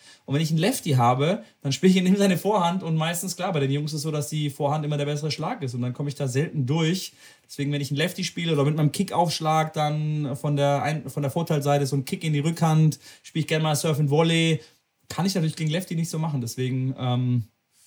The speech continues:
treibt mich das so ein bisschen zur Weißglut, so ein, so ein Lefty. So ein, so ein Bringer, so eine Ballwand ist mir eigentlich egal, da weiß ich, äh, wie man mit spielen kann, weil ich kenne ja diesen Topspin-Volley, den der ein oder andere noch nicht kennt, aber damit kommt man ganz gut damit durch.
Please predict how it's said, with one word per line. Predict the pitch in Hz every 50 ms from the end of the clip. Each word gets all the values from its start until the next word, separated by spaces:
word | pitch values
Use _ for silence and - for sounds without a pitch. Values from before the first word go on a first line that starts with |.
| _ _ _ _ _ _ - - -
treibt | - - 131 - -
mich | 156 139 -
das | 151 - -
so | 147
ein |
bisschen | 135 131 123 123
zur | - 123 117
Weißglut, | 120 123 123 - - 120 113
so | - 120 113
ein, | 110 110 107 107 110
so | - 120
ein | 110
Lefty. | 110 117 120 - - 113 107 104 - - - - -
So | - - - 143
ein, | 143 143 143 135
so | 143
ein | 147 147
Bringer, | 127 - 175 196 214 208 208 208 202 196 165
so | 165
eine | 156 143
Ballwand | 139 156 175 190 185 185 185 180
ist | 170 156 165
mir | 170 160
eigentlich | 151 151 160 160
egal, | 160 143 165 170 180 180
da | 165 151
weiß | 151 156 160 160 160
ich, | 160 147 - -
äh, | 151 151 147 147 147 143 143 143
wie | 147
man | 147 147
mit | 147 135
spielen | - - 160 160 160 156 151
kann, | - 151 147 147 147 147 143 - - - - _ _
weil | - - 127
ich | 127 -
kenne | - 147 143
ja | 139
diesen | 139 131 131 135
Topspin-Volley, | - 165 160 - - - 160 147 135 143 143 143 143 143 143 135
den | 135 131 127 127
der | 127 127 117
ein | 131 135
oder | 123 101
andere | 131 139 135 131 131 131
noch | 127 131
nicht | 135 151 156 - - -
kennt, | - - 143 143 143 135
aber | - - 127 123 123 123 123 123
damit | 117 131 127 131 131 127
kommt | - 147 135
man | - 135
ganz | 131 131 127 -
gut | - 139 131
damit | 131 131 127 123
durch. | 143 151 156 151 151 - -